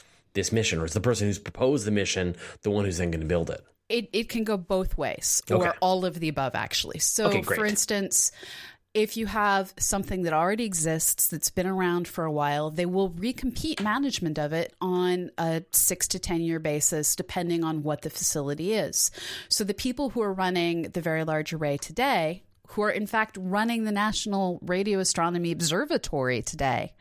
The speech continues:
Speaker 2: those may not be the same people. Those may not be the same organizations. So they will recompete the entire organization on a regular basis.
Speaker 1: Right.
Speaker 2: Now, at a lower
Speaker 1: Yeah.
Speaker 2: level,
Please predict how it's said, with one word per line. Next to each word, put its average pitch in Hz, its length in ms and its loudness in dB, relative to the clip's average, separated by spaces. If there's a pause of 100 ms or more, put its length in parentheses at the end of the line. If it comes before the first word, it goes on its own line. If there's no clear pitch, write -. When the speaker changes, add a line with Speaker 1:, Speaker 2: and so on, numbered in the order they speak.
(640)
Speaker 2:
those 220 340 0
may 247 140 0
not 254 240 0
be 226 120 0
the 202 120 -2
same 196 340 2
people. - 400 -2
Those 180 340 -2
may 190 140 0
not 190 160 0
be 196 80 -2
the 180 140 -2
same 180 420 0
organizations. 160 960 0 (300)
So - 220 2
they 208 200 0
will 247 260 0
recompete 226 920 -2 (340)
the 208 360 -2
entire 277 920 0
organization 214 840 0 (220)
on 156 100 0
a 151 60 0
regular 139 400 -2
basis. - 640 0
Speaker 1:
Right. - 300 -2 (300)
Speaker 2:
Now, 190 540 0
at 170 120 0
a 170 60 -2
lower 214 340 0
Speaker 1:
Yeah. 240 60 0
Speaker 2:
level, 160 480 -2